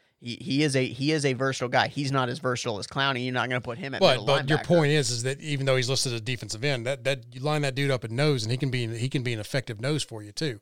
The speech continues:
Speaker 1: Absolutely. So you got C-, Evans, Clowney, you got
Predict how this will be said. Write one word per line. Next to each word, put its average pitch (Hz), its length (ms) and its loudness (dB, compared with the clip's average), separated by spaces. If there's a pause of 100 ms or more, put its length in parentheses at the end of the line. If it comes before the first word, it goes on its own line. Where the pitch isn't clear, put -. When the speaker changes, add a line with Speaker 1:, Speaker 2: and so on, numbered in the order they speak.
(160)
Speaker 1:
Absolutely. 135 680 -2
So 127 220 0
you 123 240 -2
got 127 100 -2 (100)
C-, - 80 -14 (160)
Evans, 139 600 0 (560)
Clowney, 139 560 -4 (400)
you 113 140 -12
got 117 260 2